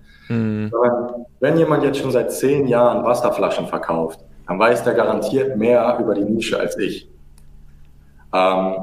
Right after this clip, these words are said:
Speaker 2: und deshalb hören wir uns da erstmal alles an, welche Schwierigkeiten gibt es, was macht die Konkurrenz, wie zeigt sich die Konkurrenz in so einer Nische.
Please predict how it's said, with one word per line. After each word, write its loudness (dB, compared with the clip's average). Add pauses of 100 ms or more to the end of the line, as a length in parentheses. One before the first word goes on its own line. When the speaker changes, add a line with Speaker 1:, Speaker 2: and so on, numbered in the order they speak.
(100)
Speaker 2:
und -6
deshalb 2
hören 4
wir 2
uns -2
da 4
erstmal 0
alles 0
an, 0
welche 0
Schwierigkeiten -2
gibt -4
es, -4
was -2
macht -4
die -2
Konkurrenz, -2 (400)
wie 0 (420)
zeigt 2
sich -2 (100)
die -2
Konkurrenz 0
in -2
so 0
einer 0
Nische. 0